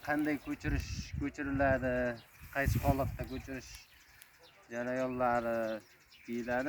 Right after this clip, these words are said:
Mana, mana shu tarzda yaxshilab qo'yib chiqiladi tayyor biogomis ustiga. Bu yarmidan buyog'ida yangi ozuqa solingan, yangi ozuqaga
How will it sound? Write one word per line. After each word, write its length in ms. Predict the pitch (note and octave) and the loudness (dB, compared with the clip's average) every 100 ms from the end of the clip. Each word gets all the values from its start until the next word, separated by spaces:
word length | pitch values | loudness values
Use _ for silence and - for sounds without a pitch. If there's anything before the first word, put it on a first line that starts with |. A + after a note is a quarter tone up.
| D3 | 0
Mana, 140 | C#3 C3+ | 0 0
mana 100 | C3+ C3+ | 0 -2
shu 80 | - C3+ | -6 -6
tarzda 400 | C3 A#2+ B2 D3+ D#3 - - - G#2+ | -6 -8 -8 -10 -10 -20 -20 -12 -10
yaxshilab 360 | A#2 - C3 A#2+ | -10 -8 -8 -4
qo'yib 160 | C#3+ - | -4 -4
chiqiladi 500 | - B2 B2 A#2+ B2+ B2 - - - | -10 -2 0 2 0 -2 -8 -20 -6
tayyor 300 | B2+ B2 A#2+ A2 | 0 2 2 4
biogomis 480 | A#2+ A#2 A#2+ A#2 - | 2 2 -2 -4 -10
ustiga. 360 | - A#2+ A#2+ D3+ - - - - - - | -16 -8 -4 -4 -6 -20 -20 -20 -18 -6
Bu 80 | D3 D3+ B2 A#2 A#2 | -2 -2 -4 -10 -2
yarmidan 460 | B2+ C#3+ C#3+ D3 C#3+ A#2+ B2 | 2 4 2 2 0 0 0
buyog'ida 580 | C#3+ D3 C#3+ C#3 D3+ G3+ G3+ - - - - - - - - | 6 8 8 4 0 0 -4 -16 -20 -20 -20 -20 -20 -20 -2
yangi 220 | B2 C3+ B2+ | 2 2 4
ozuqa 260 | C#3+ C#3 D3 - | 2 0 -8 -2
solingan, 680 | C#3 C3+ B2 A2+ C#3 F3+ G3 - - - - - - - - - | 0 2 0 0 2 0 -2 -12 -20 -20 -20 -20 -20 -20 -20 -10
yangi 240 | B2+ C3 B2+ C3 | -4 -4 -2 -2
ozuqaga 500 | C3 B2+ C#3 A#2+ | -2 -6 -8 -6